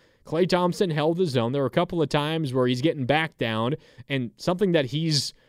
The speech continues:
um, gotten really good at, and, and he's turned out to be really proficient in, I think he learned this from Andre Iguodala, it's the swipe down when, uh, an opponent is backing you down, and then they turn and spin and try to shoot a fadeaway.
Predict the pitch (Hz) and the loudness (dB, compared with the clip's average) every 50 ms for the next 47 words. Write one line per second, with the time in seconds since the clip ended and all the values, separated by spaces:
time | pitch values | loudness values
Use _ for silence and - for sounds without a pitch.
0 | _ _ _ _ - 135 131 127 120 117 113 110 107 98 - _ _ _ _ _ | _ _ _ _ -6 -4 -2 -2 -2 -2 -2 -4 -6 -8 -10 _ _ _ _ _
1 | _ _ _ _ _ - - 117 185 180 180 131 123 160 190 190 170 143 117 156 | _ _ _ _ _ -12 -2 -2 -2 -2 0 0 2 4 4 4 2 4 6 6
2 | 220 240 214 160 147 151 143 143 147 - 143 143 143 123 - - - 170 196 214 | 6 6 6 4 2 0 0 -2 -2 -2 -2 -2 -2 -4 -6 -4 0 2 2 4
3 | 208 180 160 139 135 - - 147 156 165 156 - 147 131 135 151 185 180 175 - | 4 2 2 0 -2 -4 -6 -4 -4 -4 -2 0 0 2 2 2 2 2 0 0
4 | - 139 123 - 196 240 240 - - 147 127 120 135 139 120 - 196 202 - 147 | -2 -4 -2 0 0 0 0 0 -2 -2 -2 -2 -2 -4 -2 -2 -2 -4 -2 -4
5 | 131 123 147 185 196 185 160 - - 143 135 151 175 165 151 151 139 156 156 143 | -2 0 0 -2 0 0 -2 -2 -2 -4 -4 -2 -2 0 -2 0 0 2 0 2
6 | 127 120 123 190 247 208 135 139 143 - _ _ _ - 143 147 143 - - 160 | 0 0 0 0 0 0 0 -2 -4 -6 _ _ _ -4 -4 -4 -2 0 -2 -2
7 | - - - 147 139 139 190 262 277 - _ - 135 131 127 131 143 151 160 156 | -2 -2 -4 -4 -2 0 0 0 0 0 _ -2 -2 0 2 2 2 0 0 0
8 | 156 156 160 160 151 151 - - - _ _ _ _ 143 143 147 143 156 156 143 | 2 2 4 4 2 0 -2 -4 -16 _ _ _ _ -4 -4 -4 -2 -2 -2 -2
9 | - - 160 214 226 185 151 127 117 - 156 151 175 196 - 170 160 156 151 135 | 0 4 4 4 4 4 2 0 0 -2 -4 -4 -4 -2 0 0 0 0 0 2
10 | 143 156 170 196 196 160 151 151 147 135 123 - - - 170 160 165 185 180 143 | 0 0 0 0 0 0 0 0 0 -2 -2 -4 -6 -6 -4 -2 -2 -2 -2 -2
11 | 143 127 123 - - - - 147 147 165 180 185 - 147 139 135 117 - 156 156 | -4 -6 -8 -8 -12 -12 -8 -4 -4 -2 -4 -4 -6 -6 -8 -6 -4 -4 -4 -4
12 | 139 - - 185 185 160 131 - - 165 220 254 202 147 113 101 87 - - | -4 -4 -6 -4 -4 -4 -6 -4 -2 -2 0 2 0 0 0 -4 -8 -14 -18